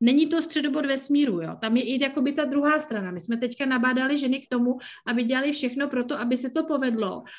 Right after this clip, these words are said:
Ale zároveň je taky musíme, eh, upozornit na to, že v těch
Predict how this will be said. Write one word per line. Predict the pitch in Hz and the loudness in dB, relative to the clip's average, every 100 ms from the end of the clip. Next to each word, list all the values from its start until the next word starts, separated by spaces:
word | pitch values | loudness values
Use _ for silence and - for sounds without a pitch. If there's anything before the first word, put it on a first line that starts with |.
| - - | -20 -6
Ale | 233 254 | 0 2
zároveň | 269 262 269 285 | 2 2 2 2
je | 285 | 0
taky | 277 277 | -2 -2
musíme, | 277 262 - 277 285 285 | -2 -2 -4 -2 -2 -2
eh, | 233 | -2
upozornit | 220 247 254 262 269 294 254 | -2 -2 0 0 0 0 0
na | 226 | 0
to, | 247 | 0
že | 262 269 | -2 -4
v | - | -4
těch | 277 | -6